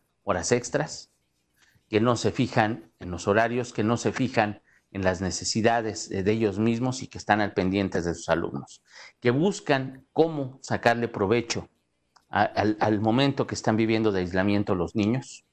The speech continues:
porque se supone que deberían de estar en aislamiento social, los niños no deberían de estar en la calle. Aunque los vemos en las imágenes, no debería ocurrir eso. Los niños deberían de estar en su casa, sí, dos meses en su casa.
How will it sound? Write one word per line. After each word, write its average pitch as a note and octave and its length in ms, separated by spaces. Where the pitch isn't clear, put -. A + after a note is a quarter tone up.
porque F#2 240
se F#2+ 140
supone G#2+ 340
que E2 120
deberían E2 340
de E2+ 60
estar F#2 200
en E2+ 160
aislamiento F2+ 540
social, A2+ 380
los - 140
niños F#2+ 220
no F2+ 120
deberían E2 320
de D#2 60
estar E2 220
en F#2 80
la G2+ 120
calle. B2 280
Aunque A2+ 180
los C3 140
vemos G3 220
en D#3 100
las C3 120
imágenes, E3+ 680
no C3+ 140
debería A2+ 280
ocurrir A2 420
eso. - 320
Los F2+ 140
niños B2+ 180
deberían G#2+ 280
de G#2+ 60
estar A2 180
en A2 140
su A2+ 120
casa, - 320
sí, - 440
dos B2+ 340
meses D3+ 400
en F2+ 80
su - 80
casa. - 360